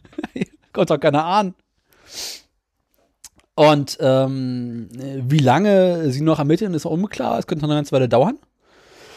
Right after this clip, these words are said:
Schlimm für die Beamten ist, dass sie sich relativ viel technisches Fachwissen aneignen mussten und erstmal herausfinden mussten, wie so eine Abgaseinrichtung überhaupt funktioniert. Ja, das war für die Beamten natürlich richtig schlimm.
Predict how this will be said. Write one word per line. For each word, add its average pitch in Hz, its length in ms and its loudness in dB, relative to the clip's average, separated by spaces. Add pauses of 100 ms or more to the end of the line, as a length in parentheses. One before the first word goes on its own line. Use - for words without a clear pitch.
(200)
Schlimm 196 220 2
für 220 80 2
die 185 80 4
Beamten 180 380 2
ist, 180 200 -6
dass 147 160 4
sie 160 80 -4
sich 156 160 -2
relativ 151 300 0
viel 156 580 2
technisches 151 440 0
Fachwissen - 460 -2
aneignen 139 520 0
mussten 165 340 -4
und 160 100 -6
erstmal 147 240 2
herausfinden 151 640 2
mussten, 147 300 -2
wie 143 60 4
so 147 120 2
eine 151 100 4
Abgaseinrichtung 147 880 0
überhaupt 127 240 4
funktioniert. 127 680 0 (1900)
Ja, 98 420 2
das 113 100 -6
war 110 100 -4
für - 80 -4
die 123 80 -2
Beamten 117 240 0
natürlich 120 280 -6
richtig 139 180 -8
schlimm. 170 260 -4